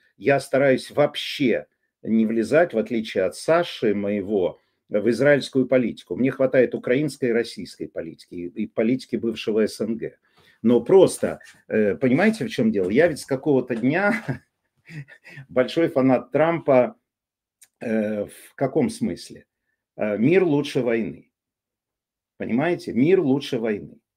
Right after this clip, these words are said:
Э, просто помните, да, когда-то я вам говорил, что я долго не, не мог, э, как раз отдаёт тех, кто седьмого октября, двести семьдесят пять штук. Ну, не знаю, значит, принято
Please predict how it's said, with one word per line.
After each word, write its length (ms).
Э, 480
просто 340
помните, 400
да, 180
когда-то 440
я 160
вам 100
говорил, 300
что 160
я 220
долго 500
не, 360
не 220
мог, 480
э, 440
как 260
раз 320
отдаёт 480
тех, 300
кто 200
седьмого 540
октября, 560
двести 360
семьдесят 260
пять 180
штук. 320
Ну, 140
не 140
знаю, 280
значит, 320
принято 360